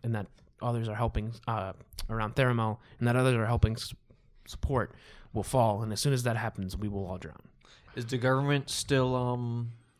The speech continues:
Speaker 2: corrupted a little bit, or is it, or has been the corrupted been?
Speaker 1: The government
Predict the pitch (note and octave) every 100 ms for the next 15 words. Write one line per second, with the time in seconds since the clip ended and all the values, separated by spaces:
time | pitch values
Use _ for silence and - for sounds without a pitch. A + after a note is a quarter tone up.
0 | _ - _ - A#2+ A#2+ - D#3 C#3+ D#3
1 | E3 F3 F#3 - B2+ A#2+ A#2 A2+ A2+ A2
2 | - - - - A#2+ B2 A#2+ A#2 A#2 A2
3 | G#2+ - A#2+ A#2+ A2+ G#2+ G#2+ G#2 G#2 _
4 | _ _ - - - - - - - -
5 | - - - - _ - - - - C3+
6 | D3 F3 F3+ F#3 F3 D3